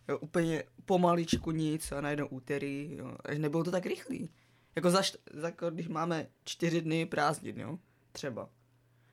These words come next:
tak to je strašně rychlý a přijde mi to jako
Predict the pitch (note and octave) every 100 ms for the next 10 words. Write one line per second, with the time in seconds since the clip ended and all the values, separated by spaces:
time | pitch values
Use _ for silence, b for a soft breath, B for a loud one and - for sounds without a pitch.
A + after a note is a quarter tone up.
0 | _ - C#3+ - - b b _ _ _
1 | - C#3+ - - D#3+ D3 D3 D3 D3 C#3+
2 | C3 B2+ B2 - - C#3+ C3+ C#3 C#3 C#3
3 | C#3 C#3+ C#3 C#3